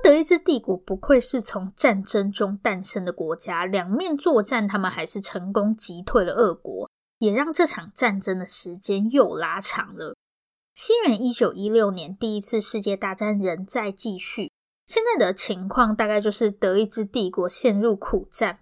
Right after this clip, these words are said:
毕竟左边要对付法国与英国，右边又还有俄国，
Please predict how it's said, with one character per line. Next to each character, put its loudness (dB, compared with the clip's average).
毕 2
竟 2
左 0
边 6
要 2
对 4
付 -4
法 0
国 -4
与 0
英 0
国， -2
右 6
边 2
又 2
还 -4
有 -2
俄 2
国， -8